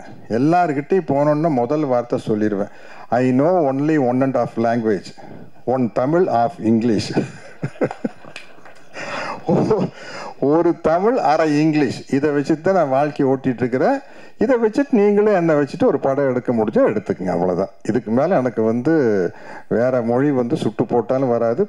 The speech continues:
ப்ராம்ப்டிங்கில் தான் நடிக்க முடியும். சைடுல இருந்து சொல்லுங்க, இந்த காதுல வாங்கி வாயில சொல்லி நடிச்சிடுறேன்.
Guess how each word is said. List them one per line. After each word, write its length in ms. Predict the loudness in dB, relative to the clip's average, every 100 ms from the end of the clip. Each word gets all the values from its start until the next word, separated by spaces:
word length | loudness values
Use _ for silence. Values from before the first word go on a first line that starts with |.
| 0
ப்ராம்ப்டிங்கில் 560 | 0 0 0 0 2
தான் 140 | 0 0
நடிக்க 220 | 0 0 0
முடியும். 280 | 0 -2 -2
சைடுல 340 | 0 0 -2
இருந்து 180 | -2 -2 0
சொல்லுங்க, 300 | 0 2 0 -2 -4
இந்த 140 | -4 -2
காதுல 380 | 0 0 0 -4 0
வாங்கி 280 | 0 2 0 -2 -2
வாயில 320 | 0 2 0 -2
சொல்லி 220 | -2 -2 -2
நடிச்சிடுறேன். 520 | -2 -4 -4 -2 -2